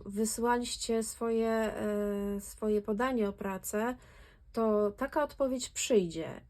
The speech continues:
E, raczej, raczej wydaje mi się, że będzie to pozytywna odpowiedź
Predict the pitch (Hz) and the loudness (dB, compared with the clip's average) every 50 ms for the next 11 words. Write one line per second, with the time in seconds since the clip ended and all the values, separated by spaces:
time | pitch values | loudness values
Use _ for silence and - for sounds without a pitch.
0 | _ 196 196 190 185 185 185 185 185 180 180 180 180 175 202 208 - - 139 - | _ -6 -4 -4 -4 -4 -4 -4 -4 -6 -6 -8 -8 -10 -12 -14 -16 -16 -16 -16
1 | - - - - - - - - 214 202 233 285 - - 415 403 359 320 - - | -16 -16 -18 -18 -20 -18 -16 -6 -2 0 0 0 2 4 4 4 4 4 -2 -6
2 | - - - 208 208 247 302 320 - 381 330 320 277 233 208 226 247 285 285 254 | -12 -6 -2 0 0 0 0 -2 0 -2 -2 2 2 2 2 4 2 2 0 0
3 | 254 247 - 247 233 214 214 220 214 202 220 226 226 240 226 - 226 - 226 220 | -2 0 2 0 2 2 2 2 2 2 2 0 0 -2 -4 -6 -4 -2 0 0
4 | 214 220 214 - 262 240 220 208 190 185 185 - - - 185 175 185 185 196 220 | 0 -2 0 0 0 2 2 2 0 0 -4 -6 -8 -6 -6 -4 -2 0 0 0
5 | 254 - - - | 0 -2 -4 -12